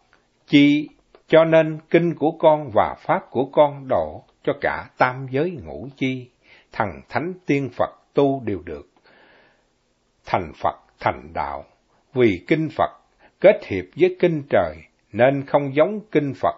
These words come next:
toàn bộ. Nhưng chu kỳ và kỷ nguyên và thái dương hệ đã đổi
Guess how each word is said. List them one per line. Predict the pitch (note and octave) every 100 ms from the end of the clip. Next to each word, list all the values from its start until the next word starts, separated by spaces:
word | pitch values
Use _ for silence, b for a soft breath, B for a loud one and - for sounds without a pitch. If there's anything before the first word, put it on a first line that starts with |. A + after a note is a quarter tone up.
| _
toàn | - F#2 C#2 C2
bộ. | D2+ C#2 C#2+ _ _ b b b b
Nhưng | C3+ D#3 C#3+
chu | D#3+ D3+ C#3
kỳ | A#2 F2+ E2
và | F2+ E2+ -
kỷ | - F2
nguyên | F3 D#3+ D3+ D3 C3
và | G#2 -
thái | - C#3 G3+
dương | D3+ D3 C3+
hệ | F2 D2 D2 -
đã | F2+ D2
đổi | C3+ F2+ D#2